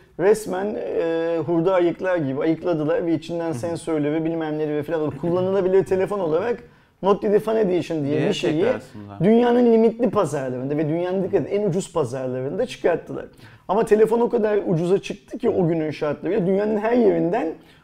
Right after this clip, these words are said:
Speaker 1: o telefona talep oldu. "Aa," dediler, "tuttu bu hikaye," filan. Şimdi o mantıkla baktığın zaman bunun, bu telefonla o telefon birbiriyle örtüşmüyor zaten. Çünkü
Speaker 2: Evet.
Speaker 1: o neydi? O gün için Samsung'un elinde kullanamayacağı envanteri bir nevi geri dönüştürme çabasıydı.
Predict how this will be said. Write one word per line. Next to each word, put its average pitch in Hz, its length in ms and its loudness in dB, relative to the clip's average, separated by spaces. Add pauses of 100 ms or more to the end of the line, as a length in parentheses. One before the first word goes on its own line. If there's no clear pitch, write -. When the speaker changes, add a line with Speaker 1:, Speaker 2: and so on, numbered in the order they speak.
(100)
Speaker 1:
o 214 100 4
telefona 208 400 4
talep 233 320 8
oldu. 151 420 0 (300)
"Aa," 220 300 -8
dediler, 247 260 -4
"tuttu 220 440 -4
bu 220 60 2
hikaye," 143 480 -2
filan. 180 300 -4 (220)
Şimdi 185 200 -2 (200)
o 233 160 10
mantıkla 277 520 4
baktığın 262 180 0
zaman 240 260 4
bunun, 262 340 2
bu 220 60 0
telefonla 262 480 0
o 240 60 2
telefon 233 320 0
birbiriyle 214 300 2
örtüşmüyor 190 560 2
zaten. 127 280 -8
Çünkü 233 180 -4
Speaker 2:
Evet. 214 120 4
Speaker 1:
o 226 100 2
neydi? 254 440 4 (580)
O 226 140 8
gün 262 120 4
için 262 220 0
Samsung'un 254 480 -2
elinde 269 200 2
kullanamayacağı 233 880 4
envanteri 202 880 0 (440)
bir 254 140 8
nevi 277 300 6
geri 240 280 6
dönüştürme 254 580 4
çabasıydı. 170 680 0